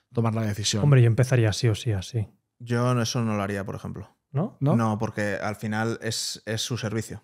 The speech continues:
Speaker 3: con lo cual es la ventaja competitiva que tiene él como empresa. Y
Speaker 2: No,
Speaker 3: la,
Speaker 2: pero
Speaker 3: una
Speaker 2: puede
Speaker 3: ventaja competitiva desde el punto de vista
Speaker 2: Sí.
Speaker 3: teórico nunca jamás tienes que externalizarla.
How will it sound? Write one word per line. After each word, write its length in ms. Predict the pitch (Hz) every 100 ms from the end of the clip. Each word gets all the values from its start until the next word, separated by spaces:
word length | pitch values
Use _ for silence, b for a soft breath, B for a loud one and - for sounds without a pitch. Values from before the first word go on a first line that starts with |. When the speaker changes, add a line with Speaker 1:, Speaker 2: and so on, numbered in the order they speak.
| _
Speaker 3:
con 100 | 107
lo 80 | 104
cual 180 | 110 104
es 200 | 101 110
la 100 | 104
ventaja 360 | 107 104 113
competitiva 540 | 110 110 107 104 110 117
que 120 | 104
tiene 300 | 104 104 101
él 100 | 104
como 180 | 101 101
empresa. 360 | 98 113 - _ _ _ _ _ _ _ _ -
Y 200 | 107 175
Speaker 2:
No, 140 | 180
Speaker 3:
la, 60 | 165
Speaker 2:
pero 160 | 127
Speaker 3:
una 80 | 127
Speaker 2:
puede 100 | 135
Speaker 3:
ventaja 180 | 156 117
competitiva 460 | 120 113 117 120 120
desde 160 | 113
el 60 | 104
punto 200 | 120 117
de 40 |
vista 140 | 113 113
Speaker 2:
Sí. 40 |
Speaker 3:
teórico 340 | 113 120 131 117
nunca 380 | 120 135 117 110
jamás 240 | 107 101
tienes 180 | 107 98
que 60 |
externalizarla. 560 | 101 104 101 98 98